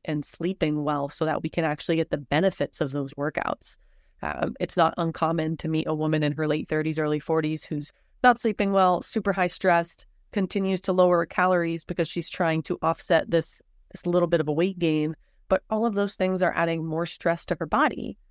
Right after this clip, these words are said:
And if your body's stressed, it, it's gonna try and keep you safe. And it does that by holding on to weight. So instead of hating our body for that, let's, like,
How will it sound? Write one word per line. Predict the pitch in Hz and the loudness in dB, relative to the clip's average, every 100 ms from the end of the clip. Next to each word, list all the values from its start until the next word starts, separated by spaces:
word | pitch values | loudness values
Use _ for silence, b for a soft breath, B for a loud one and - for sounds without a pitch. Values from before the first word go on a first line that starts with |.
| _ _ _ | _ _ _
And | - 180 | -2 0
if | 180 | 0
your | 180 | 2
body's | 233 269 185 | 2 2 -2
stressed, | - 330 311 254 - - | -4 2 2 2 -6 -12
it, | 226 - - | -12 -10 -14
it's | - | -8
gonna | - 330 | 2 2
try | - 302 | 4 2
and | 285 240 | 4 2
keep | 254 247 | 2 -2
you | 202 | -2
safe. | - - - - | -2 -4 -4 -6
And | 196 180 | -2 -2
it | 202 | 2
does | 240 240 | 2 2
that | 214 - | 0 0
by | 185 185 | 0 0
holding | 175 165 147 | 0 0 0
on | 139 | -4
to | - | -6
weight. | - - - _ _ _ | -8 -10 -16 _ _ _
So | - 180 | 2 4
instead | 170 180 202 165 | 4 2 2 2
of | - - | 0 -4
hating | 370 277 185 | 0 2 0
our | 160 | -2
body | 170 165 160 | -2 -2 0
for | 170 | 0
that, | 160 151 147 - | 0 0 -2 -2
let's, | 170 - | -2 -2
like, | 214 - - | -8 -6 -8